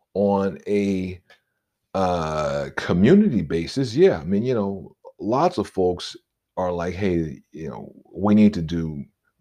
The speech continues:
do better," and all this type of stuff. But it's just, what is the narrative by the media? And the media, once they found out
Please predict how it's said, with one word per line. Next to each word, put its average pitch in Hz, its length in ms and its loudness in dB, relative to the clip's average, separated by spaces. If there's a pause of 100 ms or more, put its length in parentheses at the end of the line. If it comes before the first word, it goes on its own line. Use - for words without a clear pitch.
(100)
do 73 140 -14
better," 110 400 6
and 101 80 6
all 98 160 6
this 92 160 2
type 76 260 -6
of 69 80 -12
stuff. - 420 -10 (400)
But 104 220 4
it's 117 160 2
just, 104 300 2
what 98 480 0
is 92 320 -6
the 87 540 -6 (580)
narrative 92 960 2
by 85 260 -2
the 78 760 -12 (160)
media? 80 580 -4 (100)
And 90 200 -4
the 87 60 0
media, 101 800 0 (580)
once 107 520 2
they 143 140 2
found 127 400 0
out 87 300 -4